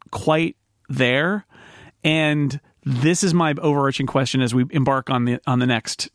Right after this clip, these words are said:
um, nine and a half weeks here, which is, um, did Chris Chibnall go away and say, "Okay, I learned a lot from that season, and there are a bunch of things I wanna change 'cause I, I either,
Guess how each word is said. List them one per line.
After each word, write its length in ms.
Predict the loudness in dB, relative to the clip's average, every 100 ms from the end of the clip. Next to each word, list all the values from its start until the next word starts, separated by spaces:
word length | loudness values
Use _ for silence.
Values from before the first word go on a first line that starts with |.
| -2
um, 500 | 0 0 -2 -6 -12 _ _ _
nine 220 | 0 2 2
and 100 | 0
a 40 |
half 200 | 0 2
weeks 320 | 2 0 -2
here, 320 | -2 0 0 -2 -8 -8 0
which 300 | 2 0 0
is, 680 | 2 2 2 2 0 -4 -12 -20 -20 -20 _ -2
um, 400 | 0 0 -4 -8 _ _ _ _ _ _ -16 -12 -6 -4
did 480 | 2 2 2 0 -4
Chris 240 | -2 -2 0
Chibnall 320 | -2 0 0
go 180 | 2 2
away 260 | 2 0
and 140 | 0 0
say, 160 | 0
"Okay, 380 | 0 0 -2 -4 -8 -20 -20 -20 -18 -4
I 60 | 0
learned 220 | 0 0
a 40 | 0
lot 200 | 0 -2
from 220 | -4 -2
that 240 | -2 -4
season, 480 | -2 -2 -2 -2 -4 -2
and 600 | -2 0 0 0 0 0
there 280 | -2 0 0
are 140 | 0
a 40 | 0
bunch 200 | 0 0
of 80 |
things 160 | 0 0
I 60 | 2
wanna 200 | 2 0
change 320 | 0 0 0
'cause 160 | -2
I, 120 | -2 -2
I 200 | -2 -2
either, 360 | 2 2 2